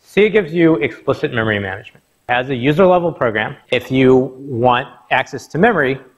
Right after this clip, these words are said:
you can call these functions, and one of them is malloc, and it will give your user level program some access to memory.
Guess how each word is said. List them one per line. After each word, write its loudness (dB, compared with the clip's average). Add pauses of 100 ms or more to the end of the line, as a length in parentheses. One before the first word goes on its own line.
(140)
you 0
can -4
call 2
these -2
functions, -8
and -4 (140)
one 0
of -2
them 0
is -6
malloc, -2 (280)
and -2 (380)
it 0
will 4
give 0
your 2
user -4
level 0
program -2
some -12
access -12
to -20
memory. -18